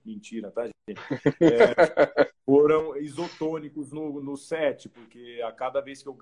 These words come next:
Speaker 1: acabava de gravar, eu, eu precisava ingerir um isotônico. Porque,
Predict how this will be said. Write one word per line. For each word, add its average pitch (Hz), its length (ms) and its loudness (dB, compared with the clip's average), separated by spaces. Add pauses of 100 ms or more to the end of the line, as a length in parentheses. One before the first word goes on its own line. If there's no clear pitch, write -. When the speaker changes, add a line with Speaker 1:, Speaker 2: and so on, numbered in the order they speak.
Speaker 1:
acabava 120 440 -8
de - 140 -16
gravar, 120 500 -4
eu, 139 220 -8
eu 143 100 -4
precisava 139 420 -6
ingerir 139 360 -8
um 151 80 -20
isotônico. 180 580 -12 (440)
Porque, 139 720 -4